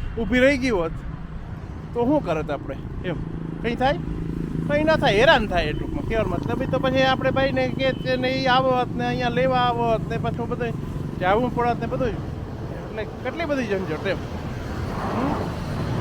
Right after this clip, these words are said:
તો આ ખંભાળિયાનો શોરૂમ છે Hyundai. એ માણસોય સારા છે પાછા અહીંયા. રાઈટ? તરત જ એની એ કે,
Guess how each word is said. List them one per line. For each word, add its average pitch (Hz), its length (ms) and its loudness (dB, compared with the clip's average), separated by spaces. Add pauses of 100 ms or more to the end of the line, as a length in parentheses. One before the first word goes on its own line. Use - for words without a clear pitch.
(140)
તો - 160 2
આ 262 180 8
ખંભાળિયાનો 302 560 4
શોરૂમ 285 420 2
છે 294 180 0
Hyundai. 247 460 4 (640)
એ - 40 2
માણસોય 302 440 6
સારા 294 280 8
છે 170 180 2
પાછા 170 220 2
અહીંયા. 170 220 2 (680)
રાઈટ? 240 160 2 (480)
તરત 269 240 8
જ 285 120 6
એની 294 200 8
એ 294 220 10
કે, 294 100 6